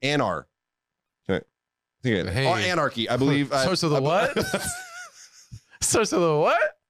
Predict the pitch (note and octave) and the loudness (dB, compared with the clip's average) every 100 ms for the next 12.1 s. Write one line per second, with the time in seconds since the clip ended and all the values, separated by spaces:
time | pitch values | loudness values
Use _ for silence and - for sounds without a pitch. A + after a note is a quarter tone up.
0 | _ _ _ - - - - G5 F#5+ A5 | _ _ _ -12 -10 -6 -6 -8 -14 -20
1 | A5+ - - _ - - _ _ - _ | -20 -20 -20 _ -20 -20 _ _ -20 _
2 | _ _ _ _ _ _ _ _ _ _ | _ _ _ _ _ _ _ _ _ _
3 | _ _ _ - - _ _ - A3+ G3 | _ _ _ -20 -20 _ _ -20 -16 -4
4 | D#3+ C3+ F3+ F3 F3+ F3+ D#3+ F#3 F#3+ D3+ | -2 0 2 2 0 -2 0 -2 -2 -2
5 | C#3+ D3 D3+ D3 - A2 A3+ A3 G#3+ F#3 | 0 0 -4 -6 -2 0 2 2 2 0
6 | D#3+ F#3 F#3 F3+ - G#3+ - G#3 G#3+ A#3+ | 0 0 2 0 0 0 0 0 0 0
7 | D3+ - F#3+ - A3+ G#3+ G3 G3 B2+ C3 | -2 -4 -8 -2 0 0 0 0 0 -2
8 | F3+ F#3+ A3+ F#3 F#3+ C3+ C3+ G3+ F#3 F3+ | -2 0 -2 0 2 2 0 0 0 0
9 | D#3+ E3 A2 - D#4 - G3+ A#3 B3+ A3+ | 2 2 0 -4 -10 -6 -4 -2 0 -2
10 | - D#3 C3+ G2 A2+ B2+ E3+ F3 F#3 D#3+ | 0 2 2 0 -2 -2 0 0 0 0
11 | D3+ C#3+ C#3+ _ _ _ _ - D#3+ C3+ | 2 0 -2 _ _ _ _ -2 0 2
12 | E2+ | -2